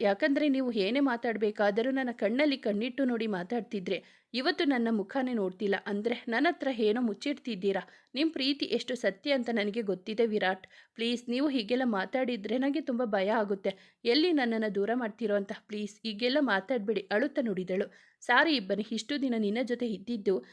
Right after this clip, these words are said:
ನಿನ್ ಮೇಲಿನ ಪ್ರೀತಿಯಿಂದ ಅಲ್ಲ, just ಟೈಮ್ ಪಾಸ್ ಅಷ್ಟೇ. ಮದುವೆ ಅದೆಲ್ಲ ದೊಡ್ಡ ಮ್ಯಾಟರ್. ಲೈಫ್ ಲಾಂಗ್ ನಿನ್ನ ಜೊತೆ ಬಾಳೋದು ನನ್ನಿಂದ ಆಗಲ್ಲ. because ಎಲ್ಲದಕ್ಕೂ ಅಡ್ಜಸ್ಟ್ ಆಗ್ಬೇಕು.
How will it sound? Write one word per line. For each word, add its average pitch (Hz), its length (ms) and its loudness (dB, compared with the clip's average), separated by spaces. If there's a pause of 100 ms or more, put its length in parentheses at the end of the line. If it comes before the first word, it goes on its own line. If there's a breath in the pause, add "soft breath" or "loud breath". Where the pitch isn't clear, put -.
(160 loud breath)
ನಿನ್ 302 240 4
ಮೇಲಿನ 220 340 2
ಪ್ರೀತಿಯಿಂದ 214 540 -4
ಅಲ್ಲ, 190 200 2 (160)
just - 380 -6 (200)
ಟೈಮ್ 202 220 0
ಪಾಸ್ 202 300 -10
ಅಷ್ಟೇ. 196 280 -8 (300 soft breath)
ಮದುವೆ 226 280 4
ಅದೆಲ್ಲ 214 420 2
ದೊಡ್ಡ 190 220 0
ಮ್ಯಾಟರ್. 190 440 -2
ಲೈಫ್ 220 340 2
ಲಾಂಗ್ 214 220 0
ನಿನ್ನ 233 260 0
ಜೊತೆ 220 220 0
ಬಾಳೋದು 202 420 0
ನನ್ನಿಂದ 214 320 -2 (140)
ಆಗಲ್ಲ. 190 300 0 (400 loud breath)
because 311 380 0
ಎಲ್ಲದಕ್ಕೂ 277 440 2
ಅಡ್ಜಸ್ಟ್ 240 380 0
ಆಗ್ಬೇಕು. 190 500 -4